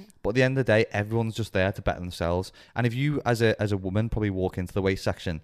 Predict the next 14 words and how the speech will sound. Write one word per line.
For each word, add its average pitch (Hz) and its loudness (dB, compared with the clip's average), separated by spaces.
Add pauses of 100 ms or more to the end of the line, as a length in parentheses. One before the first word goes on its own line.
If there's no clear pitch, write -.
(280)
especially 107 -4
if 101 -2
you 98 -4
were 101 0
to 92 -2 (840)
come 98 -2
across 92 -4
someone 95 -6
like 73 -6
me, 85 -6
you 95 -2
probably 87 -10
think, 87 -10
"Oh, 85 -8